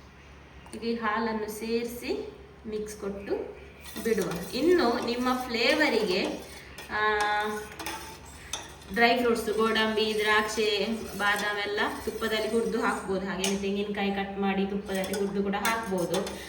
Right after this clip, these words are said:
ಆದ್ರೆ ಜಾತ್ರೆಗಳಲ್ಲಿ ಸಿಗುವಂತ ಜಾ-, ಜಾತ್ರೆ ಯಕ್ಷಗಾನಗಳಲ್ಲೆಲ್ಲ ಸಿಗುವಂತ ಸೋಜಿಯಲ್ಲಿ ಎಂತ ಹಾಕ್ತಿರ್ಲಿಲ್ಲ. ಅದಕ್ಕೆ ನಾನಿಲ್ಲಿ ಎಂತ ತೋರಿಸ್ಲಿಲ್ಲ. ಹಿಂದೊಮ್ಮೆ ತೋರಿಸಿದ್ದೇನೆ ನಮ್ಮ ರುಚಿಗೆ ತಕ್ಕ, ರುಚಿಗೆ ಬೇಕಾದ ಹಾಗೆ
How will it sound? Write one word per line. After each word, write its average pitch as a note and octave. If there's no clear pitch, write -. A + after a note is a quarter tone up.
ಆದ್ರೆ C4
ಜಾತ್ರೆಗಳಲ್ಲಿ C#4
ಸಿಗುವಂತ B3
ಜಾ-, F#3+
ಜಾತ್ರೆ G#3+
ಯಕ್ಷಗಾನಗಳಲ್ಲೆಲ್ಲ A3+
ಸಿಗುವಂತ A3
ಸೋಜಿಯಲ್ಲಿ G3+
ಎಂತ C#4+
ಹಾಕ್ತಿರ್ಲಿಲ್ಲ. C4
ಅದಕ್ಕೆ B3
ನಾನಿಲ್ಲಿ C4+
ಎಂತ C4
ತೋರಿಸ್ಲಿಲ್ಲ. A#3+
ಹಿಂದೊಮ್ಮೆ C#4
ತೋರಿಸಿದ್ದೇನೆ A#3
ನಮ್ಮ G3+
ರುಚಿಗೆ G#3+
ತಕ್ಕ, G3+
ರುಚಿಗೆ G#3+
ಬೇಕಾದ G#3
ಹಾಗೆ F#3+